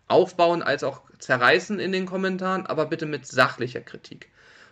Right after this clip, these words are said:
Irgendwelche Beleidigungen werden wahrscheinlich von YouTube gelöscht, also übertreibt es nicht mit dem Beleidigen, ne? Dankeschön. Zum Schluss, danke, dass ihr das Video durchgestanden habt.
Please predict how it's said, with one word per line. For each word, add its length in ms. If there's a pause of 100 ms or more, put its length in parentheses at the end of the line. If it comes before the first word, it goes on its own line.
(120)
Irgendwelche 1200
Beleidigungen 880
werden 580
wahrscheinlich 460
von 240
YouTube 420
gelöscht, 460 (140)
also 200
übertreibt 540
es 140
nicht 160
mit 100
dem 100
Beleidigen, 540
ne? 160 (800)
Dankeschön. 540 (1120)
Zum 240
Schluss, 580 (320)
danke, 320
dass 180
ihr 100
das 260
Video 320
durchgestanden 840
habt. 320